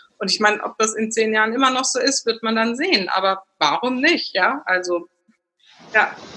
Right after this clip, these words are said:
das finde ich auch so wahnsinnig wichtig, dass man den Kindern da, ähm, die Möglichkeit zum Träumen lässt und ihnen dieses Gefühl gibt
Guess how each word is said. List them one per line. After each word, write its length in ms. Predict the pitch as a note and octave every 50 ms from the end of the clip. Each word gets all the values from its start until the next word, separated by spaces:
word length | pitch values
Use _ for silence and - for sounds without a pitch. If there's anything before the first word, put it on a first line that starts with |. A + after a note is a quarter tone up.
| - -
das 180 | G3 G3 - -
finde 180 | A#3+ A3 G#3
ich 120 | - - -
auch 120 | G#3 G#3
so 260 | - - F3+ F3 -
wahnsinnig 520 | F#3 F3+ G#3 A3 G#3+ G#3 G3+ G3 F#3+ - -
wichtig, 300 | G#3+ G#3+ - F#3 F3+ -
dass 180 | F3 F3+ -
man 140 | G3 F#3 F3+
den 160 | F#3 F#3 F#3+
Kindern 420 | - - A3 A3+ G#3+ G3 G3 G3 F#3+
da, 280 | F#3+ F#3 F3+ F3+ F3+ - - - - - _ _ _ _ -
ähm, 480 | F#3+ F#3 F3+ F#3 F#3 F#3 F#3+ F#3+ F#3+ - -
die 80 | G#3 G#3
Möglichkeit 720 | G3+ G#3+ C#4 F4+ F4+ - C4+ B3+ - - A#3 G#3+ G#3+ -
zum 200 | - A3+ G#3+ G#3+
Träumen 340 | - - G#3+ A#3+ C#4 D4+ D4+
lässt 340 | D4 C#4+ D4 C#4+ - - -
und 220 | B3+ C#4 C#4 C4+
ihnen 240 | - C4+ C4 C4 A#3+
dieses 340 | A#3+ A#3 A3 A3+ G#3+ - -
Gefühl 480 | - G#3+ - - - - D4 D#4 D4 -
gibt 220 | C4+ C4 B3+ -